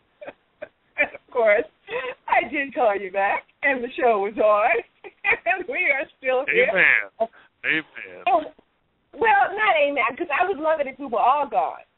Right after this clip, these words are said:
Speaker 1: Okay, don't get me wrong. To hear Judy's word this evening, and I was blessed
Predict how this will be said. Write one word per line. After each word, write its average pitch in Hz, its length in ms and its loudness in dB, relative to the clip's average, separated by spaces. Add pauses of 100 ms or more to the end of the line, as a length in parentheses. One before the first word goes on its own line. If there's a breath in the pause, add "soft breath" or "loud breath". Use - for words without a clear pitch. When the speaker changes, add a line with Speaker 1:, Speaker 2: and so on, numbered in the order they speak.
(140)
Speaker 1:
Okay, 220 180 0
don't 233 200 0
get 294 100 -8
me 247 140 -6
wrong. 214 300 -4 (2250)
To 208 60 -20
hear 175 220 -8 (120)
Judy's 143 280 -16 (160)
word 143 480 -12 (1040)
this 170 180 -14
evening, 160 480 -14 (1600)
and 185 120 -2
I 185 140 0
was 180 120 -6 (120)
blessed 180 280 0